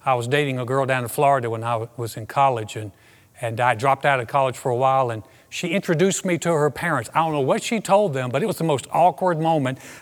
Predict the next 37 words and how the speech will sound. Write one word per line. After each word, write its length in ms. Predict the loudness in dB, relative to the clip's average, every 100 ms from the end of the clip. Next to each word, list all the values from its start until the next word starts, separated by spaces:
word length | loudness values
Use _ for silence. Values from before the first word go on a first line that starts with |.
| 4
I 80 | 4
walked 400 | 6 4 4 0
into 240 | 0 2
this 200 | 0 0
very 340 | 0 2 2 2
small 520 | -2 2 6 6 4
foyer. 460 | 2 4 4 2
The 100 | -2
mom 300 | 2 4 4
was 80 | 0
standing 360 | -2 -2 0 2
there. 140 | 2
The 120 | 0
dad 340 | 0 0 0 0
was 200 | -2 0
there. 340 | 2 2 0 -2 -18 -12
She 260 | -2 2
was 200 | 2 2
there. 260 | 2 2 2 0
Everyone 600 | -2 0 0 0 0 0
was 220 | -2 -2
nervous, 680 | -2 2 2 2 -2 -4 -8 -16 -20 -20 -20 _
and 160 | -2 -2
it's 120 | 0
like 160 | 0 2
no 200 | 2 4
one 180 | 4 2
was 160 | -2
talking. 540 | -2 2 2 2 -8 -10 _ -12
And 140 | -6
so 340 | 2 4 4 -2 -18 -20 -2
I, 140 | -2 0 0
I 100 | 2
just 220 | 0 2
felt 220 | 0 0
so 320 | 0 2 2
awkward 560 | 2 2 2 -2 -2